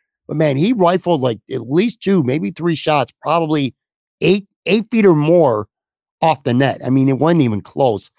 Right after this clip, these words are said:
That line didn't really do much at all, uh, tonight in this opener. And then you start to wonder, because Benson was skating with Tage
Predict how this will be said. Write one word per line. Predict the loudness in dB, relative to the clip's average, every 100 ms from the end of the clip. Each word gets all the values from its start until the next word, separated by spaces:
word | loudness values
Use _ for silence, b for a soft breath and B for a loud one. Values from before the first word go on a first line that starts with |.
| _ _
That | 0 0
line | 2 2 2
didn't | 2 2
really | 2 2 4 4 2 -4 _ _ _ _ -12 -6
do | 2 2
much | 4 0 2
at | 2
all, | 4 2 0 -4 -10 _
uh, | 0 0 -2
tonight | -2 0 0 -2 -8 _ _ _ _ -2
in | 0
this | 0 0
opener. | 0 -2 -6 -6 -6
And | -4
then | -2 -2
you |
start | 0 0 0
to | 0
wonder, | 0 0 -2 -6 -12 _ _ -10
because | -4 -4
Benson | 0 0 0 2 2
was | 0
skating | -2 0 2 2
with | 0 -2
Tage | -2 -2 -2 -8